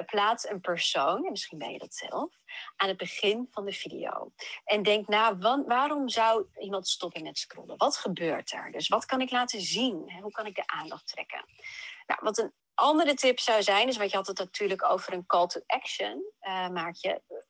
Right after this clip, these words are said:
dat je nadenkt over wat ver-, wat hoop ik nou, wat verwacht ik van mijn kijker? En wat hoop ik dat ze gaan doen of denken of voelen als ze de video hebben gezien?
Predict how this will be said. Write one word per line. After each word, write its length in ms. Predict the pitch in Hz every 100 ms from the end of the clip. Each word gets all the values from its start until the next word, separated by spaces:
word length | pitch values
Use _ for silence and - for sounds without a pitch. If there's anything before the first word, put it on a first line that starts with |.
| _ - - -
dat 180 | 214 214
je 80 |
nadenkt 480 | 220 233 302 330 277
over 220 | 247 247
wat 220 | 240 262 -
ver-, 260 | - 185 -
wat 160 | 240
hoop 400 | - - 247 370
ik 140 | 403 -
nou, 340 | 196 135 226 494 554
wat 180 | _ -
verwacht 480 | - 180 226 - -
ik 280 | 233 240 -
van 140 | 233 226
mijn 160 | 220
kijker? 520 | - 339 294 - - -
En 100 | 202
wat 120 | 233
hoop 400 | 202 214 269 330
ik 260 | 269 269 - - - -
dat 200 | 240 240
ze 100 | 247
gaan 260 | - 233 190
doen 340 | 254 285 160
of 140 | 175 170
denken 500 | 208 254 285 254 -
of 120 | 190
voelen 460 | - 339 - - - - - - _
als 240 | 233 240
ze 60 | -
de 80 | 165
video 320 | - 160 160
hebben 200 | 156 165
gezien? 500 | - 269 285 156 160